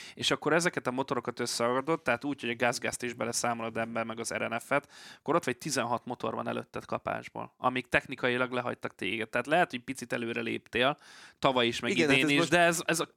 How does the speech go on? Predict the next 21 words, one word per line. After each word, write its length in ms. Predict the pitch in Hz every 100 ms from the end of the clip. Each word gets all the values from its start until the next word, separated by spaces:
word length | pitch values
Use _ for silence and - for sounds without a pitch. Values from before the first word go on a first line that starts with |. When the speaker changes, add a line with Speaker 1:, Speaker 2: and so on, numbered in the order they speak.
| -
Speaker 1:
édes 300 | 190 131 -
kevés. 360 | 170 117 78 139
Speaker 2:
most 200 | 139 220
olyan, 240 | 170 120
mint 120 | 117
hogyha 140 | 113 117
két 280 | - 117 95
bajnokságot 720 | 101 95 95 - 92 90 -
néznénk, 440 | 131 151 135 107
egy 160 | 101 95
ilyen 140 | 90
európai 580 | 120 160 151 135 139 123
bajnokságot, 680 | 110 110 104 - 101 101 -
meg 140 | 101
a 220 | 98 95 - -
japánok 520 | 87 82 - 78 -
ott 220 | 85 -
a, 280 | 87 90 90 -
a 80 | -
sor 280 | - 80 -
végén 400 | 67 67 73